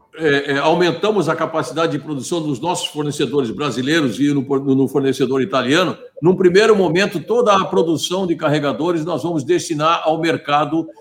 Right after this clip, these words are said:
de, de reposição nos Estados Unidos, que está muito aquecido. Pra vocês terem uma ideia, nós já vendemos esse ano, nos três meses, mais carregadores do que nós vendemos durante todo o ano de dois mil e dezenove nos Estados Unidos. Então,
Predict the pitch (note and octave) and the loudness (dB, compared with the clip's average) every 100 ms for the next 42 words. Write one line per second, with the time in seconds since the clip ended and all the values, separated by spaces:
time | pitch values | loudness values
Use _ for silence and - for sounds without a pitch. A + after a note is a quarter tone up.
0 | - _ A2 F3+ G#3 - - - E3 E3 | -20 _ -4 0 0 -2 -12 -4 4 6
1 | F#3 A#3 G#3 F#3+ D3+ C#3+ F3 F#3 F3 C#3 | 6 4 4 2 2 -4 -4 -2 -2 -4
2 | B2+ E3+ D#3 C3 A#2 D3+ G2 - _ _ | -4 -4 -2 -4 -6 -6 -8 -12 _ _
3 | _ _ F3+ A#3 B3+ F#3+ D3+ - F3 F#3+ | _ _ -8 -6 -4 -4 -4 2 4 4
4 | E3+ D#3 F#3+ G3+ E3+ - B2 B2+ G2 - | 2 4 6 6 2 -4 -6 -8 -12 -6
5 | E3+ G#3 G#3+ F#3 G3+ G#3+ G3 F3+ F#3 F3 | -2 2 2 2 2 2 2 0 0 0
6 | F3 E3+ D3 G3+ - E3+ D#3+ F#3 A2+ - | 0 0 0 0 0 0 0 -2 -6 -16
7 | _ B2+ C3+ - F#3 F3 B2+ D#3+ D#3+ A2 | _ -8 -6 -2 2 2 2 0 0 -2
8 | - - _ _ A#2+ D#3+ A3 G#3+ - D#3+ | -10 -18 _ _ -4 0 0 0 -4 -2
9 | E3 D3+ A#2+ D3+ F3+ F#3 - _ _ C3 | -2 -2 -4 0 0 -2 -10 _ _ -4
10 | E3+ G3 F#3 F3+ D3+ F3 D3 E3+ E3+ C3+ | -2 -2 -2 -2 -2 -2 -2 -2 -2 0
11 | D#3+ F3 F3 D#3+ F#3+ G#3 G3+ E3 F3+ E3 | 0 -2 -4 -4 0 0 0 0 0 -2
12 | E3 E3+ C#3+ E3+ E3 D#3+ D3 D#3+ C3 B2 | -2 -2 0 2 0 0 -2 -4 -6 -8
13 | A2 A#2 D#3 D3+ D3 D#3 C3+ C3+ G#2 G2 | -8 -2 0 0 0 -2 -2 -4 -8 -14
14 | B2+ B2 G#3+ G#3+ | -10 -2 -2 -4